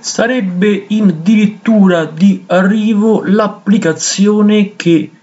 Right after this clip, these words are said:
viene etichettata come salvavita appartenente alla Samsung. In buona sostanza, in caso di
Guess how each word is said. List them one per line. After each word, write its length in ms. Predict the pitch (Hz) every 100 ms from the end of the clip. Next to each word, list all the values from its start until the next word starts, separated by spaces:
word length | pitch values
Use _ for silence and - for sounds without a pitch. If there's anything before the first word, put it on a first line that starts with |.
| _ _ _
viene 380 | 156 175 156 -
etichettata 1200 | 220 202 190 185 175 - 180 151 127 143 135 131 _
come 320 | 160 143 127
salvavita 1160 | - - 180 160 208 151 131 - 151 151 - _ _ -
appartenente 1300 | 180 - 143 143 - 208 123 123 123 - 156 151 -
alla 400 | 185 180 180 -
Samsung. 1080 | - - 190 147 139 - 156 151 147 151 - _ _ _ -
In 140 | 165
buona 200 | 160 156
sostanza, 1040 | 151 202 190 - 185 160 156 - 185 190 -
in 200 | 151 156
caso 440 | - 160 151 135 127
di 400 | 127 165 170